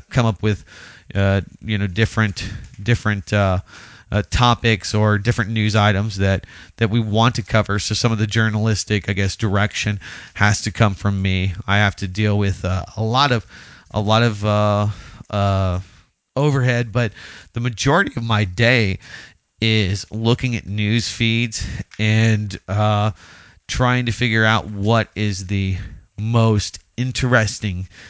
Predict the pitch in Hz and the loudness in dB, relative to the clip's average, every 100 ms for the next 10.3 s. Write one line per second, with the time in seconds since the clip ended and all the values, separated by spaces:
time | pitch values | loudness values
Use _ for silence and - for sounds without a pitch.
0 | - - - 98 95 92 - 107 104 101 | -20 -20 -4 0 2 0 -2 -2 0 0
1 | 90 92 90 92 90 87 85 90 - - | -2 -4 -2 0 0 0 -2 -4 -6 -2
2 | 139 131 113 104 90 - - - _ _ | 2 2 0 -4 -4 -10 -18 -20 _ _
3 | - 104 - 117 117 107 - 104 - 92 | -4 -2 2 2 4 0 0 0 0 -2
4 | 95 98 95 117 104 101 92 95 98 101 | -4 -4 0 2 4 2 0 -2 -2 0
5 | 104 90 98 95 95 95 95 92 - 92 | 0 -2 -2 0 0 -2 -2 -2 -2 -2
6 | - 90 98 110 107 101 107 104 104 104 | -2 -2 0 2 2 0 0 0 0 0
7 | 85 - 113 117 113 107 - - 104 101 | -2 -4 -4 -2 0 0 0 -2 0 2
8 | 95 110 110 101 - - - - - 110 | 2 2 2 0 -2 -8 -14 -16 -6 0
9 | 104 85 - 101 95 95 90 - 98 98 | 0 0 -4 -2 0 0 -2 -4 0 2
10 | 101 104 104 | 4 0 -4